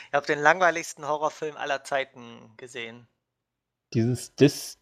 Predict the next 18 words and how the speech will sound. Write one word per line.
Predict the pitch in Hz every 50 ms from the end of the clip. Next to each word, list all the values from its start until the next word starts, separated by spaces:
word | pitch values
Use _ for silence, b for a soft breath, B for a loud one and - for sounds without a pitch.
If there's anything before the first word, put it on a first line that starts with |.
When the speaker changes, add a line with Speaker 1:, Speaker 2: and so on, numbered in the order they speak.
| - 139
Speaker 2:
Dingsbums? | 139 180 180 - - - 170 170 180 175 - -
Nee, | - 139 120
Possession? | - - 123 117 - 139 160 - - 220 220 220 208 - - _ _ _ _ 147
Speaker 1:
Nee, | 143 143 147 143 147 151 156 156 151 147 143 143
ähm, | 131 135 143 139 143 139 135 135 135 - _ - 147 -
Rec | 147 143 139 - -
heißt | 143 135 127 123 - - 131
er, | 123
also | 127 123 135 143 135 127 123 123
wie | 127 131 131
Aufnahme. | 127 139 160 156 - - 131 117 117 120 123 123 120 120 - - _ _ _
R | - - 139 139 143 135 127 131
E | 131 131 -
C. | - 170 175
Speaker 2:
Ach, | 160 127 127 123 117
ja, | 147 147 127 110 -
kenn | - 170 180 156
ich. | 113 101 -